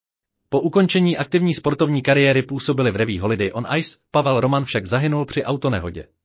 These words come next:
Jejich popularitu v Československu šedesátých let ilustruje pochoutka slavné ovocné jídelny v Praze na Václavském náměstí, kombinace čokoládového a vanilkového banánu se šlehačkou nesla od roku devatenáct set šedesát šest název romance sourozenců Romanových.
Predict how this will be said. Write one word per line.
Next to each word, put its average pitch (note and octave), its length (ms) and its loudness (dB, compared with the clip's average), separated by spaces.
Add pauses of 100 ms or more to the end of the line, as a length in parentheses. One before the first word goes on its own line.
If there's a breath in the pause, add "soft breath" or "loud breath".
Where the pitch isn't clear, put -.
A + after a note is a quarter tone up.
(1160)
Jejich C3 260 2
popularitu D#3 540 4
v - 60 -6
Československu C#3+ 720 0
šedesátých C3 600 0
let G2+ 220 0
ilustruje D3+ 420 0
pochoutka C#3 420 -4
slavné B2 400 0
ovocné A#2+ 420 -2
jídelny D3 420 -2
v - 60 -10
Praze B2 320 0
na A2 100 0
Václavském G#2+ 560 -2
náměstí, A2+ 640 -4 (100)
kombinace C3+ 520 0
čokoládového A#2 880 0
a G#2+ 100 0
vanilkového C#3+ 580 0
banánu A#2+ 420 2
se G2+ 160 -6
šlehačkou B2 500 -4
nesla B2 340 -2
od G#2 120 -6
roku B2 220 -4
devatenáct C#3+ 500 0
set - 160 -6
šedesát C#3+ 480 0
šest - 260 -4
název A2+ 320 0
romance A2+ 340 -2
sourozenců C3 600 0
Romanových. A2 600 -2